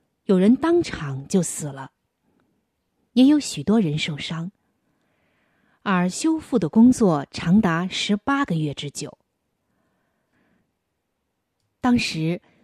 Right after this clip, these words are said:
每一个人都想知道，究竟是谁应该对这个不幸的悲剧负主要的责任。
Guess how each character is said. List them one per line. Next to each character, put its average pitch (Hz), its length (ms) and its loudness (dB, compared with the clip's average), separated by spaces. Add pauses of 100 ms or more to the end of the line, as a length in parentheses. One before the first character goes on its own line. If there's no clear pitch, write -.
每 208 220 6
一 170 120 -6
个 294 140 2
人 196 260 6
都 339 220 4
想 151 260 -4
知 180 140 -8
道， 160 220 -10 (640)
究 330 200 2
竟 262 160 6
是 240 140 -2
谁 156 500 -4 (340)
应 269 200 6
该 262 260 2
对 220 220 4
这 226 120 -2
个 170 140 -2
不 175 240 0
幸 214 240 4
的 151 120 0
悲 247 360 2
剧 170 340 0 (140)
负 - 420 -2
主 147 240 2
要 220 220 4
的 151 100 -6
责 135 220 -10
任。 139 240 -6